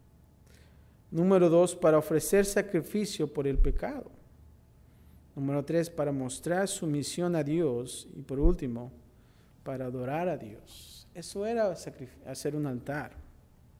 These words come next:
Él edificó allí un altar a Jehová.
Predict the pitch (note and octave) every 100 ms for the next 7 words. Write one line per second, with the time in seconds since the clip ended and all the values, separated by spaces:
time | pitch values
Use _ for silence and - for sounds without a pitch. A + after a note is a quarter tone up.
0 | - - - - - - - _ _ _
1 | _ - - - - - - E3+ G#3 A3+
2 | A3+ - D#3 C3+ C#3+ - D#3 E3 E3+ G#3
3 | - B2+ B2 - D#3 E3 D3 E3+ - -
4 | D3 D3 C#3 C3+ C3+ B2+ B2+ A#2+ C3 A2